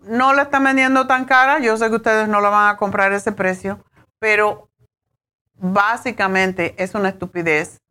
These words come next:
Y yo no quiero decir que es estúpida la persona que no se vacuna. Cada uno tiene sus razones por qué, pero cada vez n-, nos cierran más. Am, no se puede ir, eh, ya en casi ningún lugar si no tenemos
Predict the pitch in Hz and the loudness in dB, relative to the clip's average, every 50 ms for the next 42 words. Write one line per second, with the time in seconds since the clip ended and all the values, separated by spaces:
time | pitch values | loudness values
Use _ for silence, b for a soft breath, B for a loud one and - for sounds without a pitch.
0 | _ _ _ _ - 175 175 190 196 202 214 220 220 220 202 208 208 214 196 - | _ _ _ _ -12 -8 -4 -2 0 0 -2 -2 -2 -2 -4 -2 -4 -6 -4 -4
1 | 196 185 185 - - _ - 185 180 196 196 190 180 175 170 170 170 170 - - | -4 -4 -4 -8 -8 _ -6 -6 -4 -2 0 0 0 0 -2 -4 -6 -6 -4 -2
2 | 170 170 170 170 170 - 160 160 165 165 - 165 160 156 156 156 - 185 202 220 | -2 0 -2 -2 -2 -2 -2 -2 -2 -2 -2 -2 -2 -2 -4 -4 -4 -4 -2 -2
3 | 233 247 240 - 170 170 170 165 165 165 165 165 - 160 160 170 175 170 - 165 | -2 -2 -2 -2 0 0 0 0 0 -2 -4 -4 -4 -4 -2 -2 -4 -4 -6 -6
4 | 170 175 165 170 - 214 226 240 247 247 247 269 269 262 262 - 285 285 294 302 | -4 -6 -6 -4 -4 -2 -2 -2 -2 -2 -2 -4 -4 -4 -2 0 2 2 2 0
5 | 294 B B B B B B B B _ _ _ 226 226 226 226 240 240 233 233 | -2 B B B B B B B B _ _ _ 0 2 2 4 2 2 0 0
6 | - 220 208 208 214 208 202 202 202 214 214 - - - 202 196 - - 185 190 | 0 0 2 2 2 2 2 0 0 0 -2 -6 -6 -6 -4 -4 -4 -4 -4 -2
7 | 190 180 190 185 - - - - 208 208 214 208 214 220 233 233 226 214 208 202 | -2 -2 -2 -4 -8 -10 -6 -4 0 2 2 4 4 2 2 0 -2 -2 0 0
8 | 185 180 180 180 175 185 208 254 - - _ b b b b b b b b _ | 0 2 2 2 2 2 0 -2 -6 -12 _ b b b b b b b b _
9 | - 190 190 185 180 180 175 175 180 180 185 180 - - _ _ - 208 214 220 | -6 -2 0 0 0 0 0 -2 -4 -8 -8 -10 -12 -16 _ _ -4 -2 0 0
10 | 220 220 220 254 240 - 226 226 220 226 220 226 220 220 220 226 233 240 247 247 | 0 0 -2 -4 -4 0 0 2 2 2 2 2 2 2 2 0 2 2 2 0
11 | 240 - - 190 196 196 180 196 190 190 202 202 202 185 185 - 196 196 196 220 | -2 -4 -4 -4 -4 -2 0 2 2 2 2 0 -2 -4 -2 -2 -2 0 0 -2
12 | 208 202 190 196 196 208 220 214 196 175 170 170 175 190 220 269 294 277 285 - | -2 -2 0 0 0 0 0 0 0 2 2 2 4 2 2 0 -4 -6 -10 -8
13 | - 214 208 196 190 185 185 190 185 175 175 170 170 180 196 190 - | -6 -4 -2 0 0 0 0 -2 0 0 0 0 0 0 -2 -4 -8